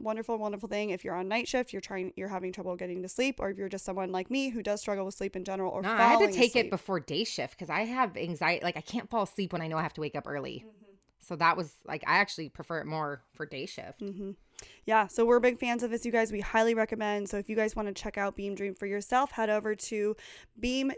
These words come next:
Speaker 1: T L C dot com and use code selfie, C E L L F I E fifteen, for fifteen percent off your order.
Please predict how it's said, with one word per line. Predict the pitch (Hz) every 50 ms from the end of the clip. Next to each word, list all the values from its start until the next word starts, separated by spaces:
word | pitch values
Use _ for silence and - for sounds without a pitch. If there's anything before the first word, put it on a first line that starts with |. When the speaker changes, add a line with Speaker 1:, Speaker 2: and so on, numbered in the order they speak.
| -
Speaker 1:
T | - - 294 302 320
L | - - 262 262 269
C | 247 - - 240 233 226
dot | 214 208 208 - -
com | - - 202 202 196 196 208 -
and | - 202 202 202
use | 202 202 196 185 -
code | - - 220 208 208
selfie, | 190 - - 269 254 254 254 - 262 254
C | 233 - - 294 320 -
E | 262 254 - -
L | 220 208 208 -
L | - 202 196 -
F | - 202 - -
I | 196
E | - - 196 190
fifteen, | 185 - - - 196 226 311 - - - - - 262 240 233 226 220 220 214 - -
for | - 175 165
fifteen | - _ _ - 220 226 233 - - - - 214 208 208 202
percent | - - 190 190 - - - -
off | - 180 170 170 - -
your | - -
order. | - 185 180 180 165 175